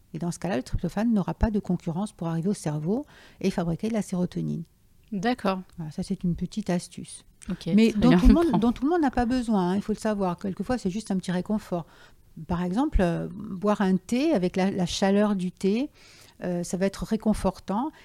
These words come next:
Speaker 1: et ça va permettre aussi de synthétiser de la sérotonine. Si,
Speaker 2: Mm-mm.
Speaker 1: dans ton alimentation, tu as eu du tryptophane.
Speaker 2: D'accord.
Speaker 1: Parce que si
Speaker 2: C'est
Speaker 1: t'as pas eu de
Speaker 2: toute une
Speaker 1: tryp-,
Speaker 2: gymnastique,
Speaker 1: si t'as
Speaker 2: hein.
Speaker 1: pas eu de tryptophane ou si tu en as eu trop peu,
Speaker 2: Mm.
Speaker 1: les gens qui mangent pas assez de protéines, par exemple, bah, il y a pas assez de tryptophane.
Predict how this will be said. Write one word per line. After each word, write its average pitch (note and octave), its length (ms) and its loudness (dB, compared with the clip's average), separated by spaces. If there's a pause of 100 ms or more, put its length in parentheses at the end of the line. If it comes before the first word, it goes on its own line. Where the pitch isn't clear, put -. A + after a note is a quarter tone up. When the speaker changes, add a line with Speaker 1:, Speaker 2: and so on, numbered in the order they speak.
(140)
Speaker 1:
et E3+ 40 -12
ça - 120 -4
va F#3 100 2
permettre F#3 400 2
aussi F#3 280 -2
de B3+ 80 0
synthétiser F3 680 -2
de A#3+ 100 0
la F#3 120 4
sérotonine. F3+ 760 -2 (540)
Si, - 400 -4 (120)
Speaker 2:
Mm-mm. G#3 80 -4
Speaker 1:
dans G3 100 4
ton G3 160 2
alimentation, F#3 800 0 (100)
tu - 80 -2
as E3+ 40 2
eu A3+ 60 0
du B3 100 -2
tryptophane. D#3+ 640 -4 (680)
Speaker 2:
D'accord. F#3+ 460 0 (240)
Speaker 1:
Parce G#3 160 2
que C4+ 80 2
si - 120 2
Speaker 2:
C'est E3 60 6
Speaker 1:
t'as - 140 8
pas C#4+ 100 10
eu C#4 40 8
de - 60 4
Speaker 2:
toute A#3+ 80 6
une A#3 100 10
Speaker 1:
tryp-, E3+ 100 8
Speaker 2:
gymnastique, F#3+ 400 2
Speaker 1:
si D#4+ 80 0
t'as G4 100 6
Speaker 2:
hein. - 60 4
Speaker 1:
pas D#4+ 120 4
eu D4+ 40 4
de B3+ 80 4
tryptophane A3+ 680 2
ou G3 60 4
si - 60 -6
tu - 100 -2
en G3 80 2
as G#3 80 2
eu A#3+ 80 2
trop - 220 0
peu, F#3 280 2 (140)
Speaker 2:
Mm. G3+ 80 -4 (380)
Speaker 1:
les G3+ 80 -2
gens D4 120 0
qui D4+ 120 -2
mangent G3 200 2
pas A3 100 4
assez G#3+ 200 0
de G#3+ 60 -8
protéines, F#3 500 2
par D3 160 -4
exemple, D#3 420 -6
bah, D#3 100 -6
il D#3+ 60 -4
y F#3 40 -2
a G3 40 -8
pas D4+ 120 0
assez C4 160 -4
de A#3 40 -8
tryptophane. F3+ 720 -4